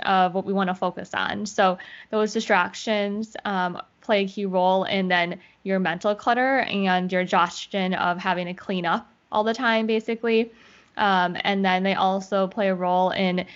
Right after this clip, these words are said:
we just have to process too many things, right?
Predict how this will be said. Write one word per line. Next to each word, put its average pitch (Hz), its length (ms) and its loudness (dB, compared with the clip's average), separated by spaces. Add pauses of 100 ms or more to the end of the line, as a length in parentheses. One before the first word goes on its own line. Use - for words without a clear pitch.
(180)
we 220 80 2
just 214 80 -4
have 285 120 4
to 262 40 2
process 190 560 2
too - 180 -6
many 185 220 -2
things, - 540 -10
right? 185 260 0